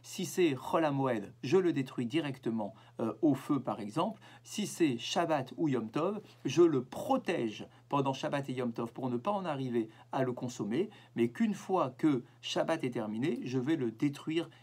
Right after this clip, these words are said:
immédiatement sans avoir besoin de réciter de bénédiction, parce que la bénédiction récitée la veille de Pessah sera, euh, suffisante pour, euh, m'acquitter de la bracha.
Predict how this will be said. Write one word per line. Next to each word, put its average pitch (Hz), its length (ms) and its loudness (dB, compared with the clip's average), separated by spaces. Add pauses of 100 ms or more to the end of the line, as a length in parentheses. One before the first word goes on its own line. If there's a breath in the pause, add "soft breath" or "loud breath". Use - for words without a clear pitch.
(100)
immédiatement 156 800 -2 (160 loud breath)
sans 196 540 -4
avoir 120 260 0
besoin 120 520 -4
de 127 120 -4
réciter 123 380 -6
de 117 80 -4
bénédiction, 104 600 -4 (220 loud breath)
parce 139 200 -4
que 170 100 2
la 135 100 0
bénédiction 127 760 -4
récitée 131 440 -4
la 101 140 -4
veille 151 180 0
de 120 100 -2
Pessah - 460 -4 (240 loud breath)
sera, 127 540 -2 (180)
euh, 120 180 -2
suffisante 135 800 -4
pour, 156 460 0
euh, 104 260 0
m'acquitter 143 460 0
de 131 100 -2
la 131 300 -2
bracha. - 560 -4